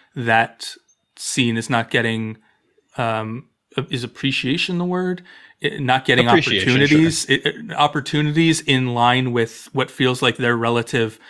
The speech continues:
Speaker 1: strength compared to other regions. Like, it feels like they are a region that is, can, I, I'm not gonna start ranking regions, but there's no doubt in my mind that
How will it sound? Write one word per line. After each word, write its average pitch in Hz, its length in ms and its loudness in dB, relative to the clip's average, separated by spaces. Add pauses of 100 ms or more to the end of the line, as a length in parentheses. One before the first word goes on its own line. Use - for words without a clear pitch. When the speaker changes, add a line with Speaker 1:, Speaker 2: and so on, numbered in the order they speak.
(200)
Speaker 1:
strength - 480 -2
compared 120 360 0
to 127 120 -4
other 117 160 0
regions. 120 380 -6
Like, 123 140 -6
it 135 40 -6
feels 139 260 0
like 127 140 0
they 123 260 0
are 117 380 0 (120)
a 123 80 -2
region 113 400 -2
that 113 380 -6
is, 113 520 -2 (360)
can, 147 440 2
I, 143 100 2
I'm 143 120 0
not 151 160 2
gonna 135 420 -2
start - 280 0
ranking 120 340 -2
regions, 117 420 -4
but 113 280 -2 (500)
there's 135 320 2
no 147 220 4
doubt 123 260 2
in 131 60 -6
my 117 140 0
mind 113 260 0
that - 140 -4